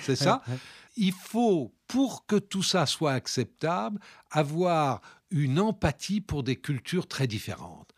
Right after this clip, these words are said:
Speaker 1: Or, l'Europe, c'est une mosaïque. On le voit bien,
Speaker 2: Bien sûr.
Speaker 1: euh, dans le Caucase, mais nous sommes une mosaïque. Donc nous avons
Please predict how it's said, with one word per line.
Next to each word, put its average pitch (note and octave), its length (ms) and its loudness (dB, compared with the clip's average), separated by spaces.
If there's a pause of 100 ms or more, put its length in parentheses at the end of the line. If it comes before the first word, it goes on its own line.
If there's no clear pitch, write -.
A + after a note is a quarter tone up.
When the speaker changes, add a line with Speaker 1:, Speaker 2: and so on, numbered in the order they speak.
(120)
Speaker 1:
Or, C#3+ 220 -6 (260)
l'Europe, F3 760 2
c'est - 340 -2
une D#3 120 2
mosaïque. A2+ 680 0 (260)
On B2 140 0
le A#2 80 0
voit C3 240 0
bien, B2+ 360 2
Speaker 2:
Bien C3+ 120 -2
sûr. A#2+ 220 -4
Speaker 1:
euh, A2 100 -6
dans A2 180 -6
le G#2+ 60 -6
Caucase, G#3 500 2 (240)
mais F3+ 220 -2 (160)
nous D#3+ 180 2
sommes F#3+ 320 2
une D#3 140 0
mosaïque. A2+ 560 -2 (260)
Donc G#3 260 2
nous G#3+ 280 2
avons G3+ 400 2